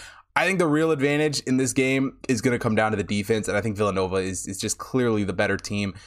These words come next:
Thirtieth adjusted defensive efficiency, Michigan seventy-seventh. And while Michigan's been decent on the defensive side of the ball, um, and, and we're even, you know, able to go and, and shut down Tennessee,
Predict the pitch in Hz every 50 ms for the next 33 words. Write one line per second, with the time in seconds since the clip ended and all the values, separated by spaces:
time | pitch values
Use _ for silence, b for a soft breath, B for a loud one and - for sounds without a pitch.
0 | B B B - - 135 139 135 135 131 123 - 113 110 120 113 - 110 92 101
1 | 110 104 - 113 101 107 107 104 - 110 101 - 113 98 - 104 95 90 92 104
2 | 101 - 101 95 101 101 98 - - 101 95 95 90 95 87 - - 101 98 101
3 | 95 - 101 101 - B B B B 139 156 185 214 220 269 285 262 196 127 143
4 | 143 175 196 - 127 127 127 127 135 127 123 - - 113 117 117 113 101 113 113
5 | - 127 - 101 95 - 117 110 110 104 104 90 - 104 104 110 110 110 107 B
6 | B B B B 98 98 104 104 101 101 101 113 117 113 131 135 123 123 135 143
7 | 156 147 139 113 104 107 110 101 - - 123 139 151 139 113 98 101 120 123 120
8 | 113 104 90 98 101 98 95 - - 127 127 - - 120 120 113 107 104 - -
9 | - - 117 110 107 - - - 113 117 117 113